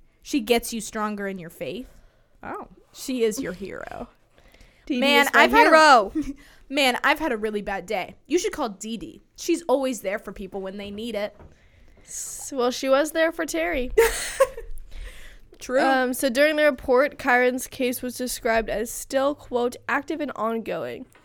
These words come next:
Speaker 2: Two months later, in July two thousand seventeen, so this is, it's been seven years.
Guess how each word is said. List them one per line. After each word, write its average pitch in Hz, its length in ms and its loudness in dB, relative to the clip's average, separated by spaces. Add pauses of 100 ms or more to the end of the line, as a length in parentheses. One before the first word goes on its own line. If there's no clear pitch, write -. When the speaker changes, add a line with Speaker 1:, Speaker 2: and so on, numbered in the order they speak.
(340)
Speaker 2:
Two 320 140 -4
months 320 200 0
later, 285 220 4
in 277 140 0
July 233 340 2
two 254 180 -6
thousand 240 300 -2
seventeen, 233 600 -4
so - 120 -10
this 320 120 -6
is, - 200 -6
it's 277 120 -6
been - 160 -2
seven 240 420 0
years. - 460 -10